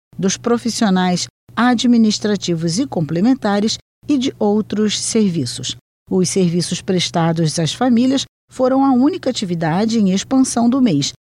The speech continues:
A alta de um vírgula dois por cento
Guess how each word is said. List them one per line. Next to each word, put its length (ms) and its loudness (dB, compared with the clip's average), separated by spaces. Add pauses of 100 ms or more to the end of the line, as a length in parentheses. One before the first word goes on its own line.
(220)
A 100 2
alta 380 0
de 180 0
um 220 6
vírgula 480 2
dois 260 0
por 180 -2
cento 360 0